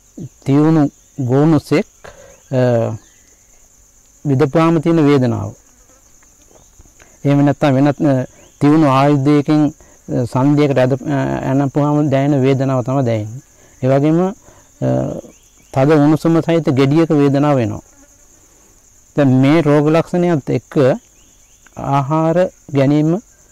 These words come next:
නැති වෙනවා. ඒ කියන්නේ, අ, බඩගින්න නැති වෙනවා. අග්නිමාන්ද තත්ත්වය ඇති වෙනවා.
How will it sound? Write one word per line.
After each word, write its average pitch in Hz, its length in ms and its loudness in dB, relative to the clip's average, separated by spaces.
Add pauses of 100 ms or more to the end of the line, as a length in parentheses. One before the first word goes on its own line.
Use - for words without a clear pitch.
(460)
නැති 131 220 0
වෙනවා. 120 220 -2
ඒ 120 40 -4
කියන්නේ, 139 680 0 (1600)
අ, 139 60 -4 (420)
බඩගින්න 147 500 2
නැති 110 200 -4
වෙනවා. 104 300 -8
අග්නිමාන්ද 131 500 0
තත්ත්වය 131 420 -4
ඇති 107 220 -6
වෙනවා. 104 200 -12